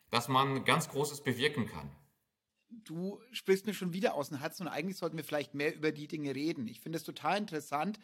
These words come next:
Speaker 2: wenn ich mir viele der Pioniere und Pionierinnen im Social Entrepreneurship Bereich anschaue, die mittlerweile viel an Inner Work Themen arbeiten, also an den Themen Werte, an dem, äh,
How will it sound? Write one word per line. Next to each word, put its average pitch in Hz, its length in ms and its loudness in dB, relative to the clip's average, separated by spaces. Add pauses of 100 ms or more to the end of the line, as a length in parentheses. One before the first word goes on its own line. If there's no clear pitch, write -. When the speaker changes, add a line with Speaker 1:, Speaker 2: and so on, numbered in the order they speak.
(380)
Speaker 2:
wenn 156 140 -2
ich 143 100 -8
mir 165 200 6
viele 208 280 -4
der 185 120 4
Pioniere 190 640 2
und 170 120 -4
Pionierinnen 175 600 2
im 147 100 -4
Social 170 340 -4
Entrepreneurship 170 560 -2
Bereich 147 360 0
anschaue, 160 320 -2
die 160 160 -4
mittlerweile 160 580 2
viel 190 260 -4
an 160 300 0 (480)
Inner 196 380 4
Work 135 280 0
Themen 131 300 -6
arbeiten, 120 640 -6
also 151 380 2 (380)
an 175 200 2
den 170 460 2 (160)
Themen 156 480 0
Werte, 123 540 -2 (160)
an 165 220 2
dem, 170 340 2
äh, 156 360 4